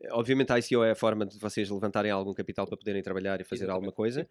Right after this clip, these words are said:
Speaker 1: e portanto escolheste isso em troca de coisas como crowdsourcing, crowdfunding.
Speaker 2: Sim, sim, sim, sim.
Speaker 1: Ahm,
Speaker 2: Sim.
Speaker 1: por-, porquê o I C O e não esses? Ou, ou calhou porque era uma coisa que te fascinava?
Speaker 2: Sim.
Speaker 1: E como é que
Speaker 2: Certo.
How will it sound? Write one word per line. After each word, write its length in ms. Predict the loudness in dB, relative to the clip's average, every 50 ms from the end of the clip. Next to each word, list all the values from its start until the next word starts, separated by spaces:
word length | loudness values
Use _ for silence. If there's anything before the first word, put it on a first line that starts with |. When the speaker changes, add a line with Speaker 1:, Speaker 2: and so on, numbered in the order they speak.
| _ _ _ _ _ _
Speaker 1:
e 80 | -12 -12
portanto 300 | -12 0 0 0 0 0
escolheste 440 | -4 -8 -4 -2 -2 -2 0 -2 -4
isso 140 | 0 0 0
em 80 | 0
troca 300 | 2 0 0 0 0 -4
de 60 | -2
coisas 220 | _ 0 0 0 -2
como 200 | _ -4 -4 -4
crowdsourcing, 640 | -2 -2 -2 -2 0 0 -2 -2 -2 -2 -4 -8 -4
crowdfunding. 640 | 0 0 0 0 2 0 2 2 2 2 0 -2
Speaker 2:
Sim, 180 | -2 -2 -6 -8
sim, 180 | -8 -8 -10 -10
sim, 0 |
sim. 120 | -8 -6 -2
Speaker 1:
Ahm, 480 | 0 2 4 4 4 2 2 0 -2 -6 _ _
Speaker 2:
Sim. 160 | -10 -10 -10
Speaker 1:
por-, 180 | -4 -2 -4 -4 _ _
porquê 300 | -2 -2 2 4 4 6
o 120 | 6 6
I 60 | 4 4
C 160 | 2 4 4
O 80 | 4
e 40 | 4
não 180 | 4 4 4 6
esses? 240 | 4 4 2 -2 -4
Ou, 160 | 0 0 2 4
ou 220 | 4 2 2 2
calhou 360 | 2 2 4 6 8 6 6 4
porque 280 | _ -6 -4 0 2
era 120 | 2 2 2
uma 100 | 0 0
coisa 160 | -2 -4 -4
que 80 | -4
te 60 | -8 -8
fascinava? 580 | -8 -4 -4 -2 0 0 -2 -2 -4 -6 -8 _
Speaker 2:
Sim. 180 | -14 -16 -16 -16 _ _
Speaker 1:
E 60 | -14 -2
como 200 | _ 2 4 4
é 40 | 4
que 140 | 4 0
Speaker 2:
Certo. 40 | -2